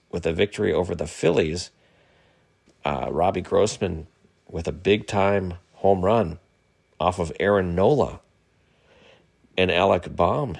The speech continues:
hit a three, uh, two-run home run after going three for four in that game.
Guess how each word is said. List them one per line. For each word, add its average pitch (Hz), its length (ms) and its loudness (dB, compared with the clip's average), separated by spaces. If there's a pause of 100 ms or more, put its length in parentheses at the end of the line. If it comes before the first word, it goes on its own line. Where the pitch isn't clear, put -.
(260)
hit 80 180 -4
a 76 60 -2
three, 82 400 -2
uh, 87 180 2
two-run 104 460 0
home 80 220 -4
run 76 240 -6 (300)
after 85 280 -4
going 85 300 2
three 95 200 -2
for 90 140 -4
four 98 420 4 (720)
in 80 180 -2
that 87 240 0
game. 69 300 -6